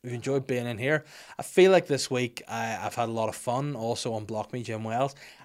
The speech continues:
and I'm looking forward to just keeping on going, guys. If you enjoy the episode, you know, share it out there. Let people know you're listening to it, and I can share it out in my stories. You know, please rate and review the podcast if you haven't already. Tell a friend to check it out.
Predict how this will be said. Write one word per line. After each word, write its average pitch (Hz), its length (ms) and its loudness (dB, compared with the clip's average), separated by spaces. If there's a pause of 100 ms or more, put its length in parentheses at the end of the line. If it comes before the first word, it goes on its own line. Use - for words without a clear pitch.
and 127 420 0 (380)
I'm 135 160 -2
looking 131 240 -2
forward 120 340 -4
to 117 80 -4
just 117 180 -4
keeping 120 300 -6
on 117 160 -2
going, 139 260 0
guys. 170 340 6 (260)
If 170 180 2
you 202 60 4
enjoy 143 320 4
the 120 120 0
episode, 175 460 0
you 151 100 -2
know, 151 60 -2
share 170 320 0
it 139 60 -2
out 127 180 -2
there. 262 240 -4 (380)
Let 175 180 4
people 143 240 -2
know 131 80 0
you're 117 160 0
listening 120 280 -2
to 190 160 -2
it, 180 60 -4
and 135 100 -4
I 123 80 -2
can 117 120 -16
share 110 280 -2
it 110 60 -8
out 113 120 -6
in 110 100 -8
my 101 60 -10
stories. 139 560 -2 (320)
You 117 80 -10
know, 123 140 -2
please 127 360 -4
rate 117 120 0
and 107 100 -6
review 107 260 -6
the 131 80 -6
podcast 139 560 0
if 107 80 -6
you 107 80 -6
haven't 104 380 -6
already. 107 400 2
Tell 196 240 2
a 180 40 0
friend 131 280 -4
to 151 60 -6
check 113 340 -6
it 104 60 -6
out. 165 260 -2